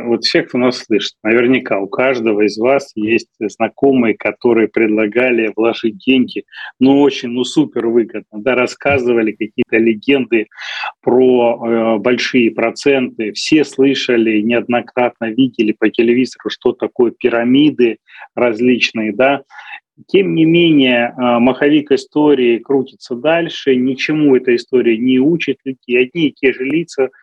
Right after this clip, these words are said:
сначала попадаются в сети мошенников, которые строят пирамиды, потом в банках, потом в крипто, э, так сказать, э, кошельках каких-то у них пропадают деньги,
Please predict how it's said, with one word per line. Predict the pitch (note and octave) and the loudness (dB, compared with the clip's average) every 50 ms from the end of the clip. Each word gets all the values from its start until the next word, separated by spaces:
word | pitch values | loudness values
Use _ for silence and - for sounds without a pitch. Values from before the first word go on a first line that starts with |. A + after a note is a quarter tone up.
| _ _ | _ _
сначала | - - D3 C3+ C#3 - - D#3 C#3 B2 A#2 G#2+ | -10 -6 -6 -4 -2 0 0 2 2 2 0 -2
попадаются | - - A#2 - - C3 B2+ C3 C3 B2 A#2 A#2 A2 - - A#2+ | -4 -6 -6 -2 0 0 2 2 2 2 0 -2 -4 -4 -6 -6
в | G#2+ - | -4 -4
сети | - - C3+ A#2+ G#2+ - A2+ | -2 -2 -2 -2 0 -4 -4
мошенников, | A2 A2+ A#2+ B2 - - - A#2+ A#2 A2+ G#2+ G#2+ - A#2 G#2+ | -4 -2 -2 -4 -2 0 0 0 0 -2 -4 -6 -6 -6 -6
которые | - - A#2 A2 - A#2 A2+ A2 | -4 -4 -4 -2 0 0 0 0
строят | - - A#2 A#2 A2+ A2 - _ | 0 0 2 2 2 0 -2 _
пирамиды, | C3+ C3+ D3+ D#3+ E3+ F#3+ G3 F#3+ E3+ F3 E3 - - - - - - - - _ | 0 0 2 2 2 2 2 2 2 0 -2 -2 -10 -16 -16 -16 -16 -16 -10 _
потом | - B2+ B2+ B2+ - C3 A#2 A2 | -2 -2 -2 0 0 0 0 -2
в | G#2+ A2+ | -4 -2
банках, | B2+ D#3+ E3 D#3+ D3+ A#2 - C#3+ C3+ - - _ | 0 0 0 0 0 -2 -4 -4 -4 -4 -6 _
потом | A#2 A2+ A2+ - B2+ A#2 A2 G#2 - | -4 -4 -2 0 0 0 0 -2 -6
в | - | -8
крипто, | - C3 B2+ B2 - - _ C3 | -4 -2 -2 -2 -2 -4 _ -2
э, | A#2+ A2+ A2+ - - - - - - - _ | 0 0 -2 -4 -12 -18 -18 -18 -18 -20 _
так | C3 B2+ A#2+ A2+ - B2 A2 | -2 0 0 0 0 -2 -2
сказать, | - - _ C3 A#2+ A#2 G#2 - - C3 | -2 -4 _ 0 0 0 0 -2 0 0
э, | B2 A#2+ A#2 A#2 A#2 G#2+ | 2 2 2 2 0 0
кошельках | - C#3 - - C#3+ C3 C3+ - F3+ F3 E3 E3 | -2 -4 -2 -2 -4 -4 -2 -2 -2 -2 -2 0
каких-то | - D3+ C3+ - - C#3+ - - C#3+ | -2 -2 -2 -2 -4 -8 -4 -2 0
у | C3+ | 0
них | C3+ B2+ C3 - | 0 -2 -4 -4
пропадают | - C3 G#2 - C3+ B2+ C3+ C3 B2+ B2 A#2+ A#2 B2+ | -4 -4 -2 -2 -2 0 0 0 0 0 -2 -4 -4
деньги, | C3+ C3+ B2+ A#2+ A2 _ - A#2 A#2+ | -4 -4 -4 -4 -6 _ -8 -8 -8